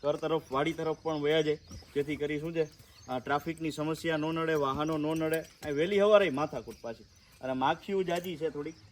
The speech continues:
લઈ, એટલે ઈ બધી તકલીફ, અ, વધારે છે. તો ચાલો,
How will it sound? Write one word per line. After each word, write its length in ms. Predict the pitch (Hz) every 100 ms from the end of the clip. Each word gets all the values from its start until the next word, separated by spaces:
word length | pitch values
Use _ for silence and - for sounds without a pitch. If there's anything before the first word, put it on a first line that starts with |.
| - - - -
લઈ, 160 | 214 254 - - - - - - - - - _ _ - -
એટલે 280 | 123 131 135
ઈ 140 | 139
બધી 240 | 139 139 143
તકલીફ, 500 | 143 143 151 - 151
અ, 240 | 143 143 135 - - - 127
વધારે 340 | 135 151 156
છે. 120 | 147 170 _ _ _ - - - - - _ -
તો 100 | 131
ચાલો, 320 | 156 165 160